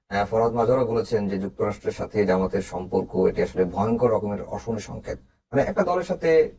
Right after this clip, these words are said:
তো যুক্তরাষ্ট্রের সাথে তো অনেক দলেরই পরোক্ষভাবে নানাভাবে সম্পর্ক থাকে, জামাতের সাথে সম্পর্ক থাকলে এটি অশনি সংকেত কেন হবে?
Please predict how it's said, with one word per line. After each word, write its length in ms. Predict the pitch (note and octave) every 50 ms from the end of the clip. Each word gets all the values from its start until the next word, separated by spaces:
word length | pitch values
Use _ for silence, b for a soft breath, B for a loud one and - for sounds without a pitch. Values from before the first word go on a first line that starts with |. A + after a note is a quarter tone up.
| _
তো 100 | - - - - -
যুক্তরাষ্ট্রের 440 | F#3+ G3+ - - G3 G3 G3+ G3+ F#3
সাথে 180 | F#3+ F#3 F#3
তো 100 | F#3 F#3
অনেক 200 | E3 D3+ D#3 D3+
দলেরই 340 | C3+ C3+ C3+ C3+ C3+ C3+ C3+
পরোক্ষভাবে 500 | B2+ A#2 A#2 A#2 A2+ - A#2 A#2 A2 G#2+
নানাভাবে 340 | G#2+ G#2 G2+ G2 G2 G2+ G2
সম্পর্ক 360 | G#2 A2 G2+ - F#2 - -
থাকে, 280 | - G2+ G2+ F#2+ F#2+ F#2+
জামাতের 280 | G#2 A2+ A#2+ B2 D3
সাথে 200 | D#3+ D#3 - D#3
সম্পর্ক 440 | D3+ D3 C#3 C#3+ C3+ B2+ A#2+ B2 B2
থাকলে 420 | B2+ B2 - A#2+ A#2 A2+ A2+ G#2+ b b b b _
এটি 140 | - A2 A2
অশনি 260 | G#2+ G#2 - B2+ A2+
সংকেত 280 | A2+ A2+ G2+ F#2+ - -
কেন 140 | - G#2 -
হবে? 180 | G2+ G#2+ -